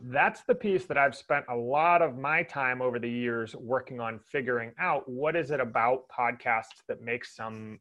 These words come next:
really successful and effective, and others, you know, struggle and, and, you know, sometimes fade out or pod fade, as, as it's known in the industry. Um, and I,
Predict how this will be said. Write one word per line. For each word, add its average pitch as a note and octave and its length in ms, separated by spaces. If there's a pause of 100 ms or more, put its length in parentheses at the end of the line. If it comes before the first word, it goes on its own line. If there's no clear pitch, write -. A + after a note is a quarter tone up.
really A2+ 280
successful - 560
and - 80
effective, G#3+ 440 (400)
and D#3+ 200
others, C#3 560 (220)
you C3+ 200
know, A2+ 240
struggle A#2+ 640
and, A2 440 (100)
and, G#2+ 480
you A#2 80
know, G#2 180
sometimes G#2 560 (140)
fade A#2+ 320
out G#2+ 240
or F#2+ 80
pod G#2 360
fade, G#2 320
as, G2+ 380
as A2+ 140
it's A2 240
known A2 240
in G#2 100
the G#2 140
industry. A2+ 480 (560)
Um, A2 580 (500)
and C#3+ 120
I, C3+ 280